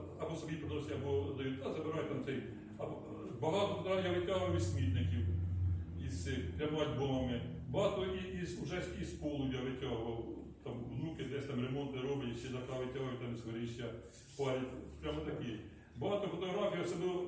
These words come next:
особливо ці, не, не то, що фотографії, а цілу,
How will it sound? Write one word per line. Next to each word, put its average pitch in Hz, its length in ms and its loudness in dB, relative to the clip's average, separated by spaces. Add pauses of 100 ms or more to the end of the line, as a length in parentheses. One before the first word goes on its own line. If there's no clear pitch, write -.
(140)
особливо 175 440 4
ці, 180 300 -2 (280)
не, 135 280 -4
не - 80 -6
то, 208 120 6
що 214 80 2
фотографії, 180 600 2 (520)
а - 120 -2
цілу, 185 600 0